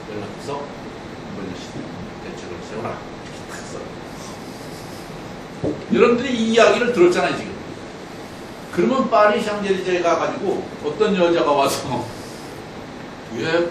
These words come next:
그러면 "아, no." <laughs> 그리고 심장 쩍 도망가요.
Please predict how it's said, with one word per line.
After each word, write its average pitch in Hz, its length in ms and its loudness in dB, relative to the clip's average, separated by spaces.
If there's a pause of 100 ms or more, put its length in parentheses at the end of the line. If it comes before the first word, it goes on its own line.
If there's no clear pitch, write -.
그러면 - 380 4
"아, 180 300 10
no." - 260 4 (160)
<laughs> - 160 -14 (400)
그리고 160 260 4 (180)
심장 131 420 -4
쩍 113 240 -8
도망가요. 110 280 -8